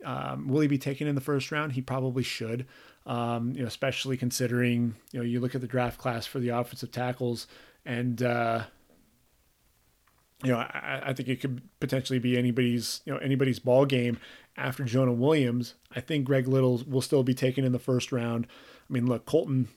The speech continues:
Colton Miller for U C L A was taken number fifteen overall. Um, I think Greg Little will probably be somewhere in that range, fifteen to twenty-five. Um,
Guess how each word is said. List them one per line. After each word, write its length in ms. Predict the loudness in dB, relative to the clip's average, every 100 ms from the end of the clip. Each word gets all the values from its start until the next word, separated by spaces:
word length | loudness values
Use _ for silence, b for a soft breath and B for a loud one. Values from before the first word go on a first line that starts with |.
| _
Colton 300 | -6 -4 0
Miller 260 | 0 2 0
for 120 | 0
U 120 | -4
C 160 | -2 -4
L 140 | -2
A 100 | 0
was 160 | -2 -4
taken 320 | -4 -2 -2
number 160 | -2 -4
fifteen 460 | -6 -8 -2 -2
overall. 560 | -2 -2 -2 2 0 0 B B B
Um, 160 | -4 -2
I 100 | -2
think 220 | -2 0
Greg 220 | 0 0
Little 260 | 2 4 4
will 100 | 0
probably 680 | -4 -2 2 4 4 2 0 -4
be 320 | 2 4 2 -2
somewhere 360 | -4 0 2 2
in 80 | 0
that 180 | -2
range, 300 | -2 0 0
fifteen 360 | 0 -4 0 -2
to 40 |
twenty-five. 720 | -2 0 0 0 0 0 0 B B B B -6
Um, 580 | -4 -2 -2 -2 -4